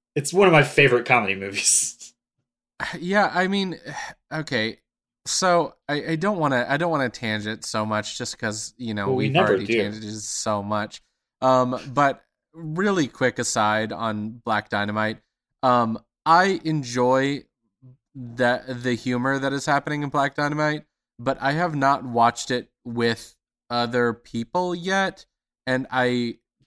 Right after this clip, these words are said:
Speaker 2: tend to not enjoy comedy movies as much unless I'm watching
Speaker 1: Mm.
Speaker 2: with other people, um, mostly because I'm, like, kind of feeding off of everybody else's energy at the same time. Um,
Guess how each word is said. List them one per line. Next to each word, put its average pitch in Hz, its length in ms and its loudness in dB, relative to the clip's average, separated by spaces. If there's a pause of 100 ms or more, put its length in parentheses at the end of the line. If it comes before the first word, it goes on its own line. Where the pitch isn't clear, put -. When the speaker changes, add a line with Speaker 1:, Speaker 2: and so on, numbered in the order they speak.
(140)
Speaker 2:
tend 151 500 0
to 135 220 -2
not 120 540 0
enjoy 110 720 -4 (100)
comedy 110 300 -2
movies 107 480 -4 (100)
as 110 240 -6
much 107 440 -4 (100)
unless 113 380 -6
I'm 107 240 -4
watching 107 300 -2
Speaker 1:
Mm. 104 40 -6
Speaker 2:
with 107 140 -8
other 107 180 -8
people, 127 500 -4 (320)
um, 117 340 0
mostly 127 280 -2
because 117 240 -6
I'm, 113 160 -2
like, 110 200 -4
kind 120 220 -4
of 110 80 -6
feeding 110 400 -4
off 104 220 -2
of 104 160 -12 (140)
everybody 107 380 -4
else's 104 340 -6
energy 107 420 -4
at 110 120 -8
the 117 60 -8
same 127 280 -6
time. 135 380 -4 (400)
Um, 110 480 0